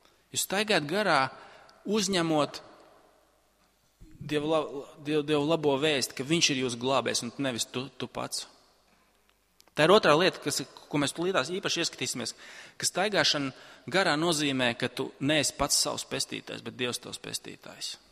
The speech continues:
Jūs redzat, viņš saka, jūs neesat zem bauslības, pirmais punkts jums lapiņās. Ko nozīmē dzīvot pēc bauslības? To tu pasaka, kad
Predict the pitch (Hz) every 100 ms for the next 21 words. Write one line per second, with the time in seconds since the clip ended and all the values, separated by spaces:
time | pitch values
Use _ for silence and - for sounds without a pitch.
0 | _ - _ - 117 170 160 - - -
1 | - - 147 - 131 - 165 196 185 151
2 | 151 143 156 175 - 120 110 - - 127
3 | 113 - 120 110 113 - 117 - 110 104
4 | - - - - - - - _ _ _
5 | - _ _ _ - 233 233 196 165 139
6 | 170 170 131 131 117 135 165 - 120 -
7 | - 202 - 226 151 - 135